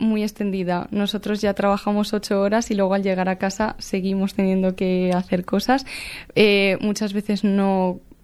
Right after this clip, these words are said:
del todo distribuida entre todos los <laughs> miembros de la familia, eh, pero además que surgen muchos imprevistos a lo largo de la semana que no sabemos exactamente dónde ubicar.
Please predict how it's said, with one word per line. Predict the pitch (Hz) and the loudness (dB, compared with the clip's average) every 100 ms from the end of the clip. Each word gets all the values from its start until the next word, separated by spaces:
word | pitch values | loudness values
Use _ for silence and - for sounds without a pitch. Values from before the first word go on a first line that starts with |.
| - | -2
del | 185 185 185 | 0 2 2
todo | 190 185 | 0 0
distribuida | 185 190 190 180 185 180 | 0 0 0 2 2 2
entre | 180 185 180 | 0 -2 -2
todos | 180 180 | -2 -2
los | 180 175 | -4 2
<laughs> | |
miembros | 233 214 214 | 4 4 4
de | 233 | 4
la | 196 | 2
familia, | 190 185 185 190 214 277 - - - - - | 0 -2 0 0 0 0 -2 -12 -12 -16 2
eh, | 220 220 214 208 208 202 190 | 4 6 4 4 4 2 2
pero | 226 196 | 0 0
además | 202 214 214 220 254 - | 0 0 2 0 0 -4
que | - | -4
surgen | 214 220 214 | -4 -4 -2
muchos | 254 233 247 240 | 0 2 0 0
imprevistos | 240 202 190 214 - 190 180 | -2 0 0 0 -2 -2 -2
a | 185 | 0
lo | 185 | 2
largo | 190 196 202 | 2 0 0
de | 196 190 185 | 0 0 0
la | 185 | -2
semana | 190 185 196 220 | -2 -2 0 0
que | 214 | 0
no | 190 | -2
sabemos | 190 202 214 214 | 0 0 0 -2
exactamente | - 208 - 196 196 214 | -6 -8 -2 -2 0 0
dónde | 196 196 196 196 190 190 | 2 2 2 4 4 4
ubicar. | 185 185 180 185 190 | 2 0 0 0 0